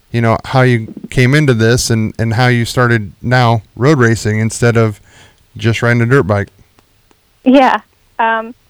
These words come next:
Speaker 2: actually, it was, it was a crazy, uh,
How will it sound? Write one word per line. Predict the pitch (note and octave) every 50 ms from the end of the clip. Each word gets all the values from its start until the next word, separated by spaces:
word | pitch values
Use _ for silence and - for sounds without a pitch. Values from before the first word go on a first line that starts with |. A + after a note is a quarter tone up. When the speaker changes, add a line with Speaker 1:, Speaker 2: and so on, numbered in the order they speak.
| _ _ _ -
Speaker 2:
actually, | B3 D4+ F4+ - _ - C#4 C#4 C4+ C4
it | C4
was, | C4 C4 C4 B3+ C4 A#3+ _ _ _ _ _ _ _ _ _ _ _ _
it | C#4+ D4
was | D4+ C4+
a | B3 -
crazy, | - - - C4+ C#4+ D#4 C#4+ - C#4 C#4 C#4
uh, | C4 B3+ B3+ B3 B3 A#3